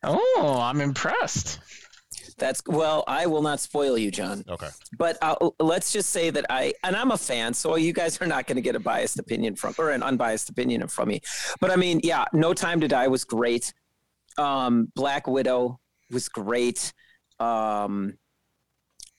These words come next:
Speaker 2: in fact, I wanna say Black Widow went into my top five Marvel movies.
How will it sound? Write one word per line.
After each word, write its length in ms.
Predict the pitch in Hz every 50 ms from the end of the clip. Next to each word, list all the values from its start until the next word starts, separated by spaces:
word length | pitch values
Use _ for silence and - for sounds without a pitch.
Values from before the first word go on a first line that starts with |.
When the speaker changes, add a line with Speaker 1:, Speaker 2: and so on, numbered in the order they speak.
| _ _ _ _ _ _ _ -
Speaker 2:
in 120 | - 175 160
fact, 360 | - - 185 185 214 214 -
I 80 | 139 143
wanna 280 | 135 143 180 226 254
say 160 | - - 175
Black 360 | 143 - - 135 147 175 - -
Widow 220 | 117 131 185 247
went 180 | 247 170 131 127
into 140 | 127 127
my 140 | 120 117 113
top 280 | - - 135 139 139 -
five 220 | - 147 143 139
Marvel 340 | 120 123 135 185 214 226 135
movies. 460 | 117 113 104 98 104 104 101 - -